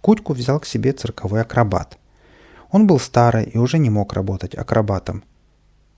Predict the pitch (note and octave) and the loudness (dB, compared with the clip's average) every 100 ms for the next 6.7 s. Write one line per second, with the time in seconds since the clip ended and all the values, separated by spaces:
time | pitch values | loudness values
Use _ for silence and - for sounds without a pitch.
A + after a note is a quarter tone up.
0 | - D3+ - B2 B2 C3 A#2 A#2 C#3 C#3+ | -2 -2 2 0 2 2 0 -2 -4 -4
1 | - A#2+ B2+ C3+ G2+ G2 - G2 - A2+ | -2 -2 -2 -2 -4 -6 -6 -8 -2 0
2 | F#2 - - - G#2+ F#2 F#2+ - _ _ | 0 -6 -10 -6 -6 -6 -10 -14 _ _
3 | _ _ _ _ - G2+ A3 A3 - D3+ | _ _ _ _ -8 0 2 2 0 2
4 | E3 - F#2 A2+ C3+ B2+ A2 A2 A#2 - | 0 -2 0 0 2 0 0 0 -2 -6
5 | - - C#3+ - G#2 G2+ G#2 A2+ F3+ - | -8 -4 -4 -4 -8 -4 0 0 0 -2
6 | D3+ - G2+ F#2+ F2+ - | -6 -4 -4 -4 -4 -12